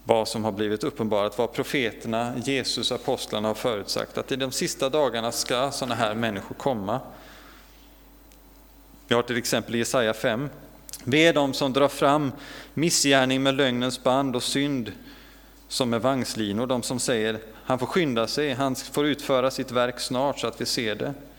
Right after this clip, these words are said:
Det som Israels helige bestämt får närma sig och komma så att vi lär känna det. Ve dem som kallar det onda gott och det goda ont, som gör mörker till ljus och ljus till mörker, som gör bittert till sött och sött till bittert.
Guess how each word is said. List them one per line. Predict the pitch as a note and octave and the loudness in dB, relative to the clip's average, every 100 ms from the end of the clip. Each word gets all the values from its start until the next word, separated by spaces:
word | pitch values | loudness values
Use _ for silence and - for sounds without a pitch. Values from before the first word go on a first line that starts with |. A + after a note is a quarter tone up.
| - - - - - | -20 -18 -18 -18 -2
Det | C3+ C3+ | 2 2
som | - D3+ E3 | 2 0 2
Israels | E3 - C#3 B2+ | 0 2 0 2
helige | E3+ C#3 A#2+ A#2+ | 2 2 2 0
bestämt | C#3 - D3 D#3 A#2 - - - - - - - | -2 2 2 2 -4 -8 -12 -12 -18 -18 -18 -4
får | B2+ | 0
närma | B2 C#3+ C3 G#2+ G#2 | 6 6 6 2 0
sig | B2+ C#3 | 0 0
och | B2+ | -2
komma | - D3+ A2+ A2 | 0 0 2 0
så | - | 0
att | G#2+ | -2
vi | A2 | 0
lär | G#2+ | 0
känna | - C#3+ G#2+ F#2 | 0 0 -2 -2
det. | A2 B2 - - - | -2 -6 -10 -20 -12
Ve | G#2+ C3+ D#3+ E3+ | -2 2 4 4
dem | C#3+ B2 | 2 0
som | - B2+ | -2 -6
kallar | - C#3+ A2+ | 0 2 2
det | A2 | -2
onda | D#3+ C#3 G#2+ A#2 | -2 -2 0 -2
gott | A#2 B2 - - | -2 -4 -8 -4
och | A2+ | -2
det | G#2+ | 0
goda | B2 A#2 A2 | -2 -2 -2
ont, | A#2+ A#2+ G#2+ - - - - - - - - - | -2 -2 -2 -6 -14 -14 -20 -20 -20 -20 -16 -2
som | - A2 | 0 2
gör | A#2 | 4
mörker | C3+ A#2 A2 B2 | 4 4 2 -2
till | C3 | -2
ljus | A2 B2 B2 - | 0 0 0 -2
och | B2+ | -2
ljus | A#2 A2+ - | -2 -2 -4
till | B2+ | -2
mörker, | A2+ G2 - | -2 -2 -4
som | - A#2 | -2 0
gör | A#2 | 0
bittert | D3+ - - C3 | -2 -2 -4 -4
till | C3+ | -4
sött | - C3 - | -2 -4 -4
och | B2 | -4
sött | - A#2 - | -2 -2 -4
till | |
bittert. | A#2 A2+ - A#2+ - | -6 -6 -4 -6 -6